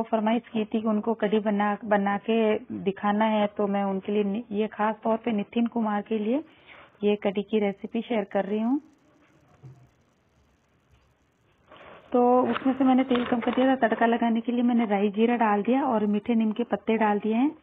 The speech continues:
ध्यान रहे इसमें राई को हमें अच्छे से जला देना है, जब ये जल जाती है तो उसका test अच्छा आता है। जीरा ऐड कर दिया और ये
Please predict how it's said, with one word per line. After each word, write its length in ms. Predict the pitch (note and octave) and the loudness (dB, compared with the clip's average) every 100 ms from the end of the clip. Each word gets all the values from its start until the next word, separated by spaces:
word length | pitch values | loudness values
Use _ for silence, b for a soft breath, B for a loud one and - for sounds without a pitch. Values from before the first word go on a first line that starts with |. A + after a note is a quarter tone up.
| b b b b b - | b b b b b -4
ध्यान 240 | A#3 A#3+ B3 | 4 6 6
रहे 140 | D4+ | 6
इसमें 300 | C#4+ C#4+ C#4+ | 4 6 6
राई 280 | A#3+ G#3+ G#3+ | 6 4 4
को 300 | A3+ C#4+ D4+ - - | 2 2 2 2 -2
हमें 220 | A3 A3+ | 2 2
अच्छे 280 | - - - | 2 0 0
से 140 | C4+ C4 | 2 2
जला 360 | G3+ G3 G3 | 2 2 2
देना 260 | G3 F#3+ F#3 | 2 0 -2
है, 200 | F#3 G#3 - b b - | -4 -6 -16 b b -2
जब 80 | A#3 | 2
ये 120 | B3 | 2
जल 260 | G#3 A3+ | 4 2
जाती 300 | A3 A#3+ B3 | 4 4 4
है 60 | C4+ | 2
तो 100 | C4+ | 2
उसका 220 | A#3+ B3+ | 0 -2
test 340 | B3+ B3+ A#3+ - | 0 -2 -2 -6
अच्छा 340 | - - G#3 | -6 0 0
आता 200 | F3+ F#3+ | 0 -4
है। 140 | F#3 F#3 _ - | -8 -10 _ -10
जीरा 360 | G3+ G#3 G#3+ A#3+ | -4 0 2 2
ऐड 140 | A#3+ | 0
कर 120 | A#3+ A#3 | -2 -2
दिया 220 | C4 D#4+ | -2 -2
और 300 | - A3+ G#3+ | -2 -2 -2
ये 280 | G#3 C4 | -2 -2